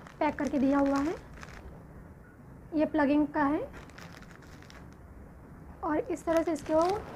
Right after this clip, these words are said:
और इस तरह से इसे लगानी है। इसके अंदर आपको एक cell मिलेगा, battery।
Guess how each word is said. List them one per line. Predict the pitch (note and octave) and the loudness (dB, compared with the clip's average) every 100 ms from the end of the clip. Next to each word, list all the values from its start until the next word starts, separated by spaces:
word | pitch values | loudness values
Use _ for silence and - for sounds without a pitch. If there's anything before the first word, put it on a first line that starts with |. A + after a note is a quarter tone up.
| - - - - - - - - - | -14 -14 -14 -14 -14 -14 -16 -16 -8
और | E4 | -4
इस | - E4 - | 0 -2 4
तरह | F#4+ | 4
से | F#4 F#4+ | 4 2
इसे | D#4+ | 4
लगानी | C#4+ C4+ C#4 D4 | 2 4 6 6
है। | E4+ G4+ A#4 - - - - - - - - - - - - - - - - - - - - - - - - - - - - - - - - - - - - - - - - - - | 4 -2 -6 -14 -14 -14 -14 -16 -16 -16 -16 -18 -18 -16 -18 -18 -18 -18 -18 -18 -16 -16 -18 -18 -18 -18 -18 -18 -18 -18 -18 -20 -20 -18 -18 -18 -18 -18 -18 -18 -14 -14 -14 -16 -6
इसके | E4 - | -6 4
अंदर | F#4 G4 F#4+ | 8 10 10
आपको | E4+ E4 | 8 6
एक | D4+ D4 | 4 4
cell | - D4 D4 | 2 4 6
मिलेगा, | D#4+ D#4+ F4 G4 C#5+ F#4 | 6 6 4 2 0 4
battery। | C#4+ C#4+ - F4 | 4 4 2 -2